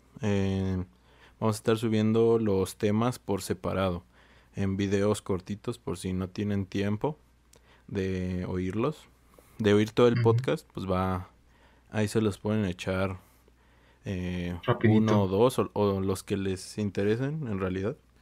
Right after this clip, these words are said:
Speaker 1: Así que suscríbanse,
Speaker 2: Ujú.
Speaker 1: denle
Speaker 2: Y
Speaker 1: like.
Speaker 2: además, además en, en el video, perdón,
Speaker 1: Ujú.
Speaker 2: eh, estamos poniendo el, el temario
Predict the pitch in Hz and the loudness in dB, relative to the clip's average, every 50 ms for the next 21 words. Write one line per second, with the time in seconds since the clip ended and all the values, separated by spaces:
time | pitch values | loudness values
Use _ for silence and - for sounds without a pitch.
0 | _ _ _ - - _ _ - 110 - 113 104 - - - 113 107 107 107 107 | _ _ _ -20 -20 _ _ -14 -10 -8 -10 -10 -10 -6 -2 0 2 2 4 4
1 | 107 104 101 98 95 90 - - 104 101 - - - 101 101 104 107 110 110 107 | 2 0 0 -2 -4 -6 -8 -10 -10 -10 -10 -6 -2 -2 0 0 0 0 -2 -4
2 | 131 127 123 - _ _ _ _ _ _ _ _ _ - - _ _ _ - 117 | -6 -8 -8 -10 _ _ _ _ _ _ _ _ _ -20 -20 _ _ _ -2 -2
3 | 110 110 120 - - - _ _ _ - 101 98 98 98 101 98 123 139 147 151 | 0 0 -2 -4 -4 -12 _ _ _ -6 -4 -2 -2 0 0 4 6 8 10 12
4 | 127 113 107 113 131 139 - - - - - - - - - - - - - 117 | 12 12 12 12 12 10 8 2 -4 -4 -4 -8 -12 -18 -20 -20 -12 6 10 10
5 | 113 107 107 110 113 135 151 151 135 120 - - 107 104 101 101 101 104 120 131 | 12 12 10 10 8 8 8 10 10 8 6 6 6 6 8 8 8 8 8 8
6 | 131 120 110 107 127 160 - - _ - _ _ _ - 123 139 151 - 101 101 | 6 6 6 6 6 4 2 -4 _ -20 _ _ _ -2 0 2 2 2 2 2
7 | 101 101 98 98 95 - - - - 110 - 117 110 127 127 - 107 107 107 110 | 0 0 -2 -2 -4 -4 -2 0 -2 2 4 6 6 6 6 6 8 8 8 8
8 | 117 120 120 113 107 104 95 - - - - - - - - - _ _ - - | 8 8 6 6 4 0 -2 -6 -10 -12 -14 -16 -18 -18 -20 -20 _ _ -4 -2
9 | 120 107 110 107 - 107 101 107 117 117 110 104 98 | 0 0 0 0 0 4 8 8 8 8 6 4 0